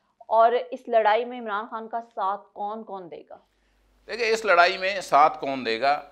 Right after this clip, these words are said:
Speaker 2: ये बड़ा अहम सवाल है। बहुत सारे रिटायर्ड फौजी जो कि इमरान खान के नैरेटिव को सपोर्ट कर रहे थे जब उनको निकाला गया, उसके बाद से बरतरफ किया गया वजारत उज़्मा से, उनमें से एटी परसेंट जो है वो अब पीछे हट चुके हुए हैं।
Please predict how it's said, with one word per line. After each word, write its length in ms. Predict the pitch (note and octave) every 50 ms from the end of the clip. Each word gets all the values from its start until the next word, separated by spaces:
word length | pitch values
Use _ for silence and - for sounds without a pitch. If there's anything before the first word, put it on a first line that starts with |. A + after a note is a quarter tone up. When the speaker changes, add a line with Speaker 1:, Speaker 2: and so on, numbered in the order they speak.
| _ - B2
Speaker 2:
ये 80 | D3
बड़ा 220 | D3 C#3 D3 D#3+ C#3+
अहम 160 | C3+ C3+ C3+
सवाल 280 | B2+ C3 G#2+ - E2+
है। 60 | - - _ -
बहुत 220 | C3+ D3 E3 E3
सारे 360 | E3 F3 D#3+ D#3+ D#3 D3 D3 -
रिटायर्ड 400 | C#3+ B2 B2 B2+ C#3+ D3 D#3+ D#3
फौजी 280 | D#3 D3+ C3+ C3+ D3 D3
जो 140 | C#3 C#3+ C3+
कि 100 | B2+ C#3
इमरान 320 | C3+ B2+ B2 A#2+ B2+ C3+ C#3
खान 200 | D3 C3+ C3+ C3+
के 80 | C#3 B2+
नैरेटिव 440 | A#2+ A2 A2 B2+ C#3 C#3+ D#3+ D#3
को 140 | C#3+ C#3 C3+
सपोर्ट 380 | B2 - - C#3+ D3 D#3 D3+ -
कर 120 | C#3 B2+ B2
रहे 80 | A#2+
थे 140 | A#2 C#3 A#2+
जब 340 | A2+ B2 A#2 A#2 - - _ -
उनको 260 | - A#2+ B2 A#2+ C3 B2
निकाला 400 | A#2 G#2+ - A2+ A#2 C3+ C#3 C3
गया, 260 | B2+ A#2 A2+ A2 G#2+ - - - - _ _ _ _ -
उसके 260 | - B2+ - - C#3+
बाद 320 | C3 B2+ A#2+ B2 C3 C3+ B2
से 220 | - C3+ B2 B2+ D#3+ F3 - A2
बरतरफ 440 | A2+ A#2 A2+ - - - - - -
किया 140 | C#3+ C3+ B2
गया 180 | B2 B2 B2 A#2+
वजारत 440 | A2 A2 A2 A2 A#2 A#2+ A#2 -
उज़्मा 300 | C3 B2 A2+ A2+ C3 C3
से, 300 | B2 B2 B2 B2+ D#3+ - - _ _ _ _ _ _ -
उनमें 260 | G3 G3+ F#3+ F#3+ G3
से 120 | F3+ G3+ F3+ F#3 G3 - _ _ _ _ -
एटी 240 | C#3 F3 - - G3+
परसेंट 400 | - F#3+ F3+ E3+ - F3 E3 D#3
जो 80 | D#3 D#3
है 60 | D3+
वो 140 | D3 D3 C#3+
अब 200 | C3+ B2+ - - - _ _ _ _ _ -
पीछे 260 | D3 C#3 C#3 - C#3+
हट 160 | A#2+ A2+ G#2
चुके 260 | - - G#2 - G#2+ G2+
हुए 220 | F#2 F#2 F2+ D#2+
हैं। 120 | D2 -